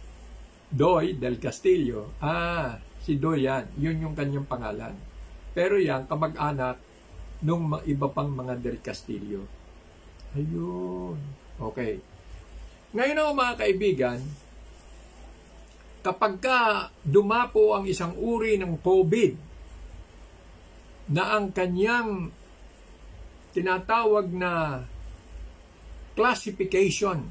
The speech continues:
ang kanyang description, di umano, sang-ayon sa ipinaabot sa atin ng Department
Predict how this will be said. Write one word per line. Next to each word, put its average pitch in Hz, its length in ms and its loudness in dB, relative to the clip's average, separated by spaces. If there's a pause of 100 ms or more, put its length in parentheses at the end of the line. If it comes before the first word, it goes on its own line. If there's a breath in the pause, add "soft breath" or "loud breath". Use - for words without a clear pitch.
(280)
ang 175 200 -2
kanyang 175 400 0
description, 143 960 0 (1500)
di 240 240 2
umano, 165 640 2 (560)
sang-ayon 175 720 2
sa 165 160 -6
ipinaabot 156 640 0
sa - 320 -2
atin 135 400 -2
ng 123 80 -8
Department 165 560 -2